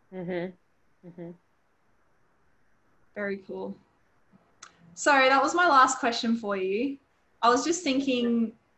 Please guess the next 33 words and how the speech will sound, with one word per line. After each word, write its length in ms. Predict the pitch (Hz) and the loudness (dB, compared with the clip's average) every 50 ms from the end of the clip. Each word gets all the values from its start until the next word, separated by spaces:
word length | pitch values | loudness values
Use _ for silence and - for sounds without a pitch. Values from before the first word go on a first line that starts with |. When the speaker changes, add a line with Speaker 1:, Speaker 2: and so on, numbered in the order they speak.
| _ _ _ _ _ _ _ - | _ _ _ _ _ _ _ 0
Speaker 2:
I 60 | 254 | 0
think 200 | 269 262 269 - | 2 2 2 2
it 80 | 320 233 | 2 2
might 160 | 262 240 220 | 2 2 2
be 80 | 240 233 | 0 -2
cool 220 | - - 240 240 240 | 0 2 2 2 2
to 100 | 240 226 | 0 -4
share 240 | - 240 220 220 | 0 0 0 0
some 240 | 226 - 220 214 208 | 0 -2 -4 -2 -2
resources 760 | 202 202 202 214 220 220 214 202 202 196 - 202 196 190 190 | -2 -2 -2 -2 -4 -4 -4 -4 -4 -4 -2 -2 -2 -2 -2
with 320 | 196 185 190 190 - - _ _ _ _ _ - | -4 -6 -6 -8 -10 -18 _ _ _ _ _ -2
new 200 | 214 214 214 208 | -2 -2 0 -2
instructional 580 | 208 202 208 - 214 190 - - - 208 190 185 | -2 -4 -4 -4 -6 -6 -6 -6 -8 -8 -10 -10
designers, 560 | 190 196 190 175 175 185 196 208 202 202 - | -10 -6 -4 -2 -2 -2 -4 -8 -10 -10 -8
so 160 | - 214 208 | -6 -6 -4
things 320 | 208 - 220 220 220 220 | -4 -4 -2 -2 -2 -2
that 100 | 220 190 208 | -2 -2 -2
will 120 | 202 196 | 0 0
add 220 | 185 196 208 202 208 | 0 0 0 -2 -2
value 340 | 190 185 190 185 190 196 190 | -2 -2 -2 -2 -4 -6 -10
to 120 | - 196 | -10 -12
them 260 | 190 190 185 185 185 180 180 | -10 -10 -10 -12 -14 -14 -14
now, 520 | 180 180 180 - - - - 214 214 - _ _ _ | -10 -8 -6 -6 -6 -6 -6 -8 -10 -12 _ _ _
and 140 | 208 202 202 | -8 -4 -2
where 120 | 202 202 202 | -2 0 -2
you 100 | 202 196 | -2 -2
can 140 | - 208 202 | -4 -6 -2
put 60 | 196 | -2
Speaker 1:
Yep. 100 | 185 185 | -2 -2
Speaker 2:
it 100 | 190 185 | -2 -4
in 80 | - - _ _ | -8 -12 _ _
the 80 | - 370 | -18 -18
description. 540 | - - - - - - - - - 208 | -12 -10 -10 -10 -10 -10 -14 -8 -8 -8